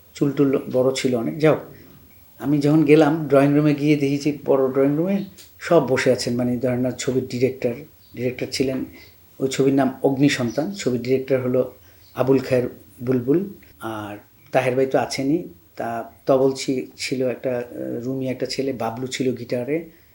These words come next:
স্ক্রিপ্ট রাইটার, একটি নাম ভুলে গেছি। এরকম অনেক ফিল্মের তো সাধারণত যখন সিটিং হয়, তখন স্ক্রিপ্ট রাইটার থেকে শুরু করে অনেকেই থাকেন, টিম মেম্বাররা থাকেন। তো যাক, তা আমাকে উনি দেখে, আমি সালাম দিলাম, তো উনি বলেন যে, "এখন তাহের ভাইয়ের সঙ্গে আমার কখনো দেখা হয়নি, আমি চিনিও না যে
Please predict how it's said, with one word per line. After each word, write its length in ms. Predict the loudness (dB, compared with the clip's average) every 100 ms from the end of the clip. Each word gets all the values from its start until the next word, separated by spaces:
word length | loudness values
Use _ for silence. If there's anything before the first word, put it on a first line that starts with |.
| _ -18
স্ক্রিপ্ট 360 | -10 -4 0 2
রাইটার, 220 | 2 2
একটি 180 | 0 -4
নাম 200 | -4 -4
ভুলে 200 | -2 -2
গেছি। 220 | 2 2
এরকম 300 | 2 -2 2
অনেক 240 | 4 4 0 -2
ফিল্মের 340 | 2 4 4 2
তো 80 | 0
সাধারণত 420 | 2 2 2 2 2 -2 -20 _ -6
যখন 220 | -2 -2
সিটিং 340 | -2 -2 2
হয়, 120 | 4
তখন 320 | 2 0 -2 -4 -10 _ -12
স্ক্রিপ্ট 300 | -4 2 4
রাইটার 200 | 4 2
থেকে 160 | -2
শুরু 200 | -2 2
করে 100 | 4
অনেকেই 260 | 4 2 0
থাকেন, 360 | -2 -8 -10 -12 -8 2
টিম 120 | 2
মেম্বাররা 400 | 4 0 -4 -6
থাকেন। 320 | -10 -14 -16 -18 _ _ _ -2
তো 80 |
যাক, 220 | 4 4 4 -2
তা 80 | 0
আমাকে 260 | 2 2 2
উনি 200 | 4 6
দেখে, 260 | 6 6
আমি 80 | 4
সালাম 300 | 4 4 4
দিলাম, 400 | 2 0 -2 -8 -14 _ _ 0
তো 80 | 4
উনি 120 | 8
বলেন 240 | 8 8
যে, 380 | 6 4 2 -2 -14 _
"এখন 200 | -6 -4 -6 -12 -18 -18 -20 _ 2
তাহের 220 | 4 6
ভাইয়ের 160 | 4 4
সঙ্গে 120 | 2
আমার 120 | 2 2
কখনো 300 | 0 0 0
দেখা 280 | -2 -6
হয়নি, 180 | -8 -8
আমি 140 | -10 -4
চিনিও 340 | 0 2 2
না 120 | 0
যে 120 | -4